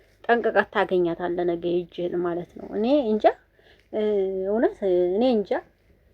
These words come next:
እኔ እንጃ ወዶችዬ፣ ፈጣሪ ሁሉን ነገር ባርኮ ይስጣችሁ። እውነቴን ነው የምላችሁ። መልክ አይደለም ለሰው ልጅ ፈጣሪ እንደው ለእናንተ ይሄ ይሆናል ነገ ይሄ እናንተ ይሆናል የሚለውን ሰው ፈጣሪ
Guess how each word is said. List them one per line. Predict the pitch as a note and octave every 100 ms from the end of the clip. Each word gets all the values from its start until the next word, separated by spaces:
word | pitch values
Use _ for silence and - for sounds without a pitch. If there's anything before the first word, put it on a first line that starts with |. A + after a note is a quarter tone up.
| _ _
እኔ | C#4 D#4
እንጃ | C4+ C#4
ወዶችዬ፣ | C#4 G3+ G3 F#3 F#3 F3
ፈጣሪ | F3+ B3+ C4+ C#4+ D4
ሁሉን | C#4 B3 B3+ A#3+
ነገር | B3 A#3+ B3
ባርኮ | A3+ A#3+ B3 A3+
ይስጣችሁ። | G#3 - E3 E3 - - _ _ _ _ _ _ -
እውነቴን | A#3 B3 A#3
ነው | G3
የምላችሁ። | F3 D#3+ D#3 E3+ - - - - C4+
መልክ | F4 -
አይደለም | B3+ G3+ G3+ G3 F#3+
ለሰው | F#3 E3 E3+
ልጅ | E3+ -
ፈጣሪ | - - A#3+ C4
እንደው | B3+ B3+ G4 F#4
ለእናንተ | A#3 A#3 A#3+ A#3 A3+
ይሄ | A3 A3+ A3+
ይሆናል | G#3 G#3+ G3+ F#3+ F#3 F#3 F3+ - _ _ _ _
ነገ | A3+ C4 A#3
ይሄ | B3 A3+ A#3
እናንተ | A3+ A3 G#3+ G#3 G#3+
ይሆናል | G#3 G#3+ G3+ G3+
የሚለውን | G#3 G#3+ A3 A3 A3+
ሰው | - C4
ፈጣሪ | - G#3+ - A3